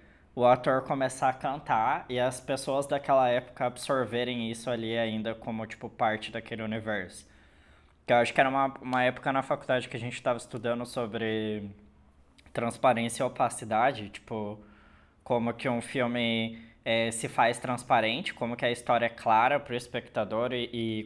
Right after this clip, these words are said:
como tem coisas no filme que a gente às vezes coloca e, e isso faz mais difí-, fica mais difícil da gente entender exatamente a narrativa que a gente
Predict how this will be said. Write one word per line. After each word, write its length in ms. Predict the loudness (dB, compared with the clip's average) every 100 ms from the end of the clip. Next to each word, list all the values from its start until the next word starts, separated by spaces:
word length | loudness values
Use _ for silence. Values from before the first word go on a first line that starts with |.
| -4
como 240 | -4 -2
tem 180 | -4 -4
coisas 400 | -2 -2 -2 -6
no 80 | -8
filme 260 | -6 -6
que 100 | -4
a 40 | -6
gente 260 | -6 -4
às 120 | -6
vezes 180 | -4 -8
coloca 600 | -2 0 2 0 0 -4
e, 400 | -4 -4 -6 -8 -12 -20 -20 -14 -2
e 140 | -2
isso 220 | -2 -6
faz 340 | 0 2 2 0
mais 260 | 0 0
difí-, 380 | -2 -8 -12 -16
fica 280 | -10 -8 -4
mais 180 | 0 0
difícil 520 | -2 -8 -8 -6 -6
da 140 | -4 -4
gente 320 | -4 -8 -8
entender 360 | -8 -6 -4 -4
exatamente 560 | -4 -6 -4 -6 -6 -6
a 40 |
narrativa 540 | -6 -4 -6 -8 -8
que 120 | -10 -8
a 40 |
gente 480 | -8 -8 -8 -10